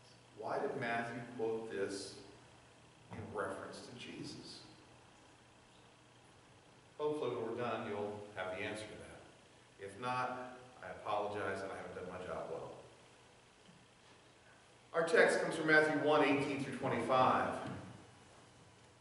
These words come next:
This is how the birth of Jesus Christ came about. His mother Mary was pledged to be married to Joseph, but before they came together,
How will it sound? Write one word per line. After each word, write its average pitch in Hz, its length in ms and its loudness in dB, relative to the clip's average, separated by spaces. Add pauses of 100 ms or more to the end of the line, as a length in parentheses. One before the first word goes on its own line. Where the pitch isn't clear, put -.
(1400)
This 196 160 4
is 202 120 4
how 196 240 10
the - 40 6
birth 170 340 10
of - 160 4
Jesus 151 320 2
Christ 147 520 8
came 123 160 0
about. - 500 2 (1300)
His 160 120 0
mother 214 280 10
Mary 175 340 10
was - 100 8 (180)
pledged 160 380 10
to 151 60 2
be 143 80 4
married 131 400 8
to - 80 0
Joseph, 139 460 6 (880)
but 175 140 4
before 247 260 4
they 254 160 4
came 233 200 2
together, - 680 8